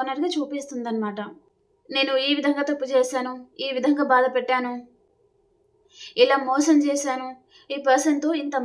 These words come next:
మైండ్ గేమ్ ఆడాను, ఇలా చేయకుండా ఉండాల్సింది." కొంతమంది ప్రాయశ్చిత్తం, maybe చాలా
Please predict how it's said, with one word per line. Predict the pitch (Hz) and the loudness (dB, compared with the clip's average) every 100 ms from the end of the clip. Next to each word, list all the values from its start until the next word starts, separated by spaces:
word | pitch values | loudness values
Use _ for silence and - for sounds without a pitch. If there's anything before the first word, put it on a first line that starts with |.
| 240 | -2
మైండ్ | 240 269 294 | -4 0 4
గేమ్ | 294 262 | 6 4
ఆడాను, | 254 254 254 247 _ _ _ _ _ _ _ _ _ _ _ _ _ _ _ _ _ - | 2 0 -4 -10 _ _ _ _ _ _ _ _ _ _ _ _ _ _ _ _ _ -4
ఇలా | 285 277 285 | 0 2 4
చేయకుండా | 269 277 294 269 254 | 4 4 2 2 0
ఉండాల్సింది." | 262 269 277 285 247 247 247 - _ _ _ _ _ _ _ _ _ _ _ _ _ _ _ _ _ _ - | 2 0 0 -4 0 0 -2 -12 _ _ _ _ _ _ _ _ _ _ _ _ _ _ _ _ _ _ 0
కొంతమంది | 339 330 415 381 349 392 523 466 - - | 4 6 6 6 6 4 2 -6 -12 -2
ప్రాయశ్చిత్తం, | 302 302 330 349 339 269 - _ _ _ _ | 2 4 2 0 0 0 -4 _ _ _ _
maybe | 285 285 311 339 | -2 2 4 4
చాలా | 330 | 2